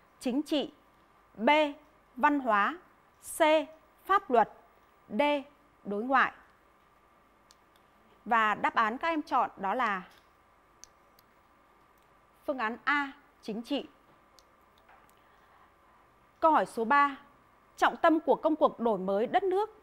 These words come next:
được nêu ra trong Đại hội đại biểu toàn quốc lần thứ sáu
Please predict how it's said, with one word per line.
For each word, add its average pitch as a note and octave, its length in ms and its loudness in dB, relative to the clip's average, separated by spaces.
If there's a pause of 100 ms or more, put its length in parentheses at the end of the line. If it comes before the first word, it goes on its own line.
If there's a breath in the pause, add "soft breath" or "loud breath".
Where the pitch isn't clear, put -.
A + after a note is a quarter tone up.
(100)
được A#3 240 -2
nêu D#4 220 0
ra D#4 320 -2
trong D4+ 140 -4
Đại A#3 140 0
hội A3+ 220 -4
đại A3 140 0
biểu G3+ 240 -2
toàn G#3 300 -4
quốc F#4+ 140 -4
lần A#3 160 -2
thứ G#3+ 120 -6
sáu G3+ 360 0